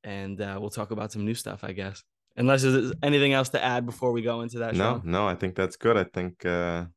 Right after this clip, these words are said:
Speaker 2: yeah, for all the new listeners, thanks for coming along. And all the, the O Gs, thanks for being
Speaker 1: Mm-hmm.
Speaker 2: there. Remember to subscribe on YouTube to some exclusive content on there, exclusive video content. Um, yeah, and I like the, uh, there's some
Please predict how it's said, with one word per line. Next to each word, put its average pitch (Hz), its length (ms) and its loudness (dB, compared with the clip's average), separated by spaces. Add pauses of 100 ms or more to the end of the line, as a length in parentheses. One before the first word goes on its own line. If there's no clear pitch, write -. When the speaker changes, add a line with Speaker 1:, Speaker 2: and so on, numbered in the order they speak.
Speaker 2:
yeah, 104 180 -4
for 95 140 -6
all 92 80 0
the 85 80 0
new 87 200 2
listeners, 90 420 -4
thanks 87 220 -6
for - 80 -18
coming 85 260 0
along. 85 480 -2
And 85 340 -6
all 85 200 -2
the, 82 260 0 (380)
the 90 100 -4
O 95 180 4
Gs, 92 560 0 (140)
thanks 90 160 -2
for 82 80 -14
being 90 200 2
Speaker 1:
Mm-hmm. 90 80 2
Speaker 2:
there. 92 260 -2
Remember 90 340 0
to 87 60 -4
subscribe 87 480 -2
on 85 100 2
YouTube 87 520 -2
to 82 260 -4 (600)
some 85 300 -2
exclusive 95 720 -2
content 90 460 -2
on 90 120 -4
there, 90 220 -6 (100)
exclusive 92 380 -4
video 95 320 6
content. 82 540 -6 (680)
Um, 82 580 0
yeah, 98 200 -2
and 76 200 -6 (260)
I 85 60 -4
like 87 260 0
the, 85 300 -2
uh, 80 320 -4
there's 82 220 -8
some 85 340 -4